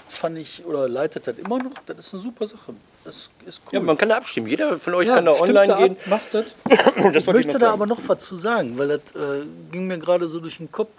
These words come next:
Speaker 1: als wir darüber gesprochen haben. Ähm, viele Leute haben halt auch gesagt, so, ah, Krautrecherchen, was soll das? Und da kommt ja eh nichts bei rum. Ähm, so Leute machen halt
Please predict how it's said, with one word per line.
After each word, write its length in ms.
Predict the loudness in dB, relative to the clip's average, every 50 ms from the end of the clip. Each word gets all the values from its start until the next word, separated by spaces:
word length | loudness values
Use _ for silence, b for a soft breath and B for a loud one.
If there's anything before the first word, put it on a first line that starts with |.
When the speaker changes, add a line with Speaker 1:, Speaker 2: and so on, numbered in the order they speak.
| -18 -14
Speaker 1:
als 180 | -14 -14 -12 -12
wir 60 | -12
darüber 180 | -8 -6 -6 -6
gesprochen 320 | -6 -8 -8 -8 -8 -8
haben. 80 | -8 -12 B B B B B B B B B B -6 -6 -6
Ähm, 60 | -6
viele 220 | -8 -6 -4 -2 2
Leute 400 | 4 6 6 6 6 4 2 2
haben 200 | 2 0 -4 -4
halt 100 | -6 -6
auch 120 | -6 -6 -6
gesagt, 320 | -6 -4 -4 -4 -4 -4 -10
so, 120 | -10 -8
ah, 200 | -6 -6 -8 -8
Krautrecherchen, 920 | -8 -6 0 0 0 0 0 -6 -10 -8 -4 -4 -2 -2 -4 -6 -8 -8
was 160 | -10 -10 -8 -2
soll 240 | 0 2 4 4
das? 240 | 4 2 0 -2 -4
Und 80 | -8 -14
da 40 | -14
kommt 220 | -12 -14 -14 -12
ja 80 | -10 -10
eh 20 |
nichts 140 | -10 -12 -12
bei 100 | -8 -6
rum. 180 | -6 -6 -6 -8 B B B B B B B B B -6
Ähm, 300 | -4 -4 -2 -4 -6 -10 -14 _ _ _ _ _ _ _ _ -12
so 120 | -6 -4 0
Leute 320 | 4 6 6 6 4 2
machen 360 | 0 2 0 0 0 -4 -6 -6
halt 160 | -6 -8